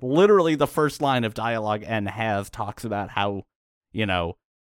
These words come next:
she just woke up after a hundred year stasis and, like, the best thing that, you know, London could come up with to talk about was, like, explaining the situation and not, like, "You ruined our chances, you fucked this up for us, you stupid bitch."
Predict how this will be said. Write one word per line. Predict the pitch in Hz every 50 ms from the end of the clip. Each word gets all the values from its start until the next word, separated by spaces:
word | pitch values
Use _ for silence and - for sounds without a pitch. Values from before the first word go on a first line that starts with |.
| _ _ _
she | - - - 135
just | 117 - 127 -
woke | 117 113 113 107 113
up | 110 104 -
after | 113 110 - - 127 120
a | 104
hundred | - - - 123 117 113 113 110
year | 113 110 104
stasis | - - - 117 110 110 - - 113 104 -
and, | 117 107 104
like, | 98 104 -
the | - 110 104
best | 87 110 113 110 - -
thing | - 123 117 110 110 104
that, | 101 98 98 98 _ _ -
you | 107 98
know, | 90 92 95 92
London | 127 120 104 104 107 107 110 110
could | - 120 123
come | - - 113 98
up | 104 104 101 - -
with | 110 104 -
to | - 120
talk | - - 98 101 - -
about | 98 95 98 98
was, | 107 101
like, | 98 104 104 101
explaining | 98 - - - 110 107 107 113 110 110
the | 110
situation | 107 - 123 - 117 110 110 113 110 - - 110 98
and | 101 101 101
not, | 101 101 92
like, | 101 101 101 104 -
"You | 117 117 117
ruined | 110 113 113 113 110 110 110
our | 107 104 107 104 104 101
chances, | - - - 107 110 110 - 120 110 101
you | 104 110 110
fucked | 101 - 113 107 - -
this | 107 110 -
up | 110 110 -
for | - 123 110
us, | 104 - -
you | 104
stupid | - - - 120 110 - 104 92
bitch." | - 110 107 104 - - -